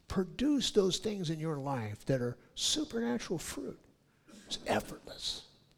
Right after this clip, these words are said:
It's effortless. Other people will see it as passion. Other people will see it in other ways, but it's fruit, and it's fruit that will remain. In Matthew chapter seven, verses seventeen through nineteen,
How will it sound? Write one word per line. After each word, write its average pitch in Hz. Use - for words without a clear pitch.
It's -
effortless. -
Other 180
people 143
will 135
see 123
it 117
as 120
passion. -
Other 156
people 131
will 120
see 131
it -
in 165
other 143
ways, 139
but 151
it's 143
fruit, 156
and 143
it's 160
fruit 156
that -
will 143
remain. 120
In 147
Matthew 180
chapter 151
seven, 123
verses 139
seventeen 139
through 131
nineteen, 123